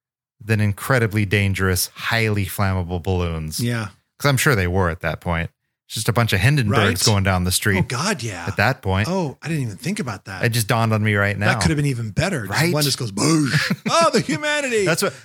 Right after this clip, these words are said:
Speaker 2: Look
Speaker 1: actually,
Speaker 2: at the savings right now at Macy's.
Speaker 1: <laughs> people don't realize, uh,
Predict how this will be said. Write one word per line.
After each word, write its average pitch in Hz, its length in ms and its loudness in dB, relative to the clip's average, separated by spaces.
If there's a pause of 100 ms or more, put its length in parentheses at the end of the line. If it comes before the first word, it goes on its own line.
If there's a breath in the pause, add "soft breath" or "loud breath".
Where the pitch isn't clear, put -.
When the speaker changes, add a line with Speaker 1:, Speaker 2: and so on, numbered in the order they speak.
Speaker 2:
Look 143 80 2
Speaker 1:
actually, 185 140 2
Speaker 2:
at 254 60 -2
the - 100 2
savings 185 680 2
right 269 200 0
now 269 180 0
at 262 60 -2
Macy's. 156 680 -2 (180)
Speaker 1:
<laughs> - 180 -18
people 202 200 0
don't 170 220 2
realize, 123 560 2 (240 soft breath)
uh, 107 520 0